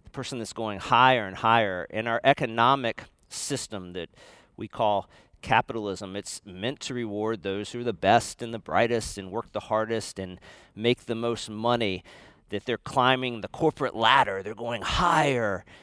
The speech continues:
and higher. Even our scientific theory is predicated upon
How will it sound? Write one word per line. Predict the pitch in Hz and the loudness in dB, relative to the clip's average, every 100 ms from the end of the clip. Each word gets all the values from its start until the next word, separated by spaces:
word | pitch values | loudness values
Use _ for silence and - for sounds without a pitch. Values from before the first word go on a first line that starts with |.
| - | -10
and | 101 | -4
higher. | 101 151 131 | 6 6 6
Even | 156 208 202 | 2 0 2
our | 156 | 2
scientific | - 180 165 139 - 262 214 - | 2 2 2 0 -2 -2 0 -4
theory | - 120 104 85 - - - - - _ - | -4 -2 -2 -4 -10 -16 -20 -20 -20 _ -8
is | 131 | -8
predicated | - 160 139 139 - 131 123 | 0 2 4 2 4 2 2
upon | 120 127 127 120 117 | -2 -2 -2 -2 -6